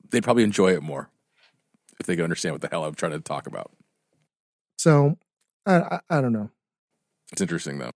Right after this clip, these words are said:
Speaker 2: Yeah. But mo-, ma-, mainly a lot of it is just because of what, what happens to experiences as they get, the, the s-, the spectrum of experiences become more polarized. Because one end, it's gonna get more curated, more awesome,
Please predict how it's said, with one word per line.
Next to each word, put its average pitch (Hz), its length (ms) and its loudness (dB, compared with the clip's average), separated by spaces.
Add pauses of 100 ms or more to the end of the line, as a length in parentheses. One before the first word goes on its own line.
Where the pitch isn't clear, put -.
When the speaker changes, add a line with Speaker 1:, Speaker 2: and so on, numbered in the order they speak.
(540)
Speaker 2:
Yeah. 170 300 4 (300)
But 226 180 8
mo-, 220 220 12
ma-, 226 260 12
mainly 247 360 12
a 190 80 12
lot 180 220 10
of 170 100 8
it 160 80 8
is 151 180 6
just 156 200 2
because 143 300 4
of 139 60 4
what, 147 260 2
what 185 220 8
happens 156 520 4
to 151 120 4
experiences 135 800 4
as 131 180 0
they 135 180 2
get, 139 280 2 (580)
the, 151 140 8
the 165 120 4
s-, - 160 6 (200)
the 147 100 6
spectrum - 580 4
of 139 120 2
experiences 131 680 2
become 131 440 0
more 127 440 4 (160)
polarized. 131 680 2 (640)
Because 131 640 4 (540)
one 156 280 8
end, 156 240 10
it's 139 160 4
gonna 143 240 6
get 143 380 4
more 139 320 4
curated, 139 720 4
more 139 280 6
awesome, 131 680 2